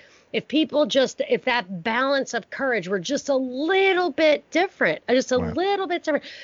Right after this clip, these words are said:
Speaker 1: But I did wanna ask you about that. How is this new world affecting independent artists like you,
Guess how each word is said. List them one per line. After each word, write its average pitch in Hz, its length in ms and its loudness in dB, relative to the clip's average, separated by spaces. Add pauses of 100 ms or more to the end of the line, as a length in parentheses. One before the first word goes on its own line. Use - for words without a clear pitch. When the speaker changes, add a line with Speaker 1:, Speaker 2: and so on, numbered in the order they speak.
Speaker 1:
But 294 120 4
I 320 60 4
did 381 180 2
wanna 370 180 0
ask 302 240 0
you 302 60 -4
about 240 240 -4
that. 269 260 -2
How 294 420 -4
is 262 440 -2
this 226 360 -4
new 240 380 2
world 226 640 0
affecting 214 800 -4 (400)
independent 262 520 0
artists 294 340 0
like 220 180 -4
you, 240 560 2